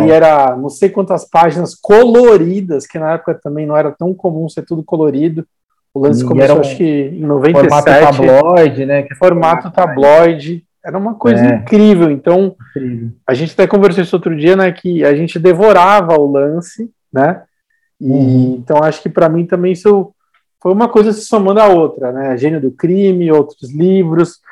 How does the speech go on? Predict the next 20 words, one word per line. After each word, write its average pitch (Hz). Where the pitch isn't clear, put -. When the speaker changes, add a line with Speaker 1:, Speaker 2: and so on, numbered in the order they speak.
Speaker 1:
Lance. 175
É, 135
eu 127
comecei 165
a 156
me 147
tor-, 160
eu 147
me 143
tornei 160
um 165
leitor 151
voraz 151
de 139
jornal, 151
já 143
não 143
só 147
de -
esportes -